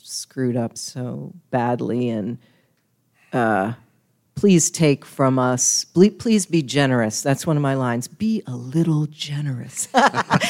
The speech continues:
You know, I find myself saying that to my, my daughter, and, um, <laughs> because we were well-intentioned,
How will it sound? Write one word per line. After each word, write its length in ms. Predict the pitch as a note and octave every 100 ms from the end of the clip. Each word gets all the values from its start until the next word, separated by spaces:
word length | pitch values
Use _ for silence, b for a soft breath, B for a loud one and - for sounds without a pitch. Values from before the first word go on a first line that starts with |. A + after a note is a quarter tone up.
| -
You 80 | A3
know, 100 | F3+
I 80 |
find 260 | F3 G3+ G3
myself 340 | F3+ F3 E3
saying 220 | E3+ F3 E3+
that 160 | D#3
to 80 | D#3+
my, 260 | D3+ D3+ C#3+
my 180 | D3+ C#3+
daughter, 460 | C#3+ E3 E3 C3+ B2
and, 240 | B2 C3+
um, 320 | C3+ C3 C3 - B B B
<laughs> 380 | B - _ -
because 320 | D#3+ F3+ D3+
we 120 | D#3+
were 120 | D#3 D3
well-intentioned, 920 | D3 C#3+ C#3 F3+ G#3+ - A#2 -